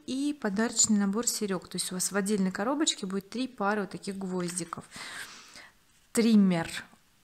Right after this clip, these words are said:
Очень крутой триммер. Рекомендую, если есть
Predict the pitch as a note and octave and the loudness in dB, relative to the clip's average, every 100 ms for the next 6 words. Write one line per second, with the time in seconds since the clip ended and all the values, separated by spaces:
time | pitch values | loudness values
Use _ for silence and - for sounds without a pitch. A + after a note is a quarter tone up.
0 | _ _ - B3 A3+ - F#3+ - E3+ E3 | _ _ 2 6 6 6 0 -2 -8 -8
1 | E3 F#3 G3 B3+ C#4 G#3+ F#3 F#3+ F#3+ F#3+ | -6 0 2 2 0 -4 0 2 4 2
2 | C#4 D4 - G#3 G3+ F#3+ - | 0 0 0 -2 -2 -2 -4